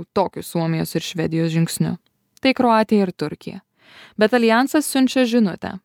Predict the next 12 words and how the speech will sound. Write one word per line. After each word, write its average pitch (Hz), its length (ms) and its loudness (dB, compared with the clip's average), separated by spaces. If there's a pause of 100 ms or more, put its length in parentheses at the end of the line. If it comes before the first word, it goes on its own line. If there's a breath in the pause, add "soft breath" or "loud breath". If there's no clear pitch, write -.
(100)
kad 190 220 2
nesutarimai 196 840 0 (100)
yra 190 240 2
išsprendžiami. 170 760 -6 (840 loud breath)
Suomijos 262 640 2
užsienio 240 540 2
ir 214 180 0
saugumo 196 560 0
politika 214 600 2
karo 240 440 2
Ukrainoje 190 560 0
akivaizdoje 247 800 -2